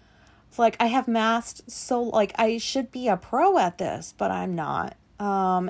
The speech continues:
and yeah, that little, maybe at the most twenty minutes I had to deal with the tree people, you know, I catastrophized it. It's like this huge event. Um,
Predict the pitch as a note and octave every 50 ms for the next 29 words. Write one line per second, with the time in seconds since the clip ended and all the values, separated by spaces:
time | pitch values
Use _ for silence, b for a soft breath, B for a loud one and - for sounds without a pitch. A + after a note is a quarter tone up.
0 | - - G#3+ G#3+ G3+ G3 G3 G3 G3 G3+ - - G#3+ A3 G#3+ G3+ G3+ G3+ A#3 A3+
1 | A#3 A#3 - A#3 A3 A3+ B3+ B3 B3 A#3+ A#3+ A#3 A#3+ A#3 - G#3+ G#3 G#3+ A3 A3
2 | A#3+ B3 A3+ C4 B3+ A#3+ - A#3 A3+ A3 A3 A3+ A#3 A3+ - - - - _ -
3 | - - - B3 B3 B3 A#3+ A#3 A3 A3 A3 A3 A#3 A#3 A3+ - G#3+ G3 F#3+ G#3
4 | A3 G#3+ G#3+ - F#3 E3+ - - F#3+ F#3 G3+ A3 A#3+ A3+ A3+ A3 A3+ - - b
5 | b b b b b b b b b b b b - A3+ - - A#3+ A#3+ A#3+ -
6 | - B3+ A#3+ - A#3+ A#3 A#3 A#3 A#3 A#3 A#3 - _ _ _ _ b b b b
7 | b b b b b b b b b b _ _ - A3+ A#3 A#3+ A#3+ A#3 A#3 A#3
8 | A3+ - - A#3 A3+ A3+ G#3+ - - A3 G#3 - - - A#3 A#3+ A#3 - - A#3
9 | G3+ - G#3+ G#3 G#3+ G#3+ G#3 G3+ G3+ G3 - A3+ G#3+ - - A3+ A3 G#3 - G#3
10 | G3+ G3 - - - - - - - C4 C#4 C4+ C4+ C4 C4 B3+ B3+ B3+ A#3+ G#3
11 | A3 G#3 F3+ G#3+ A3 G3+ F3 E3 F3 F3 - - - G#3+ - - - G#3 G3 F#3
12 | F3+ F3+ F3 E3 D#3+ D#3 D#3+ F3 F3+ G3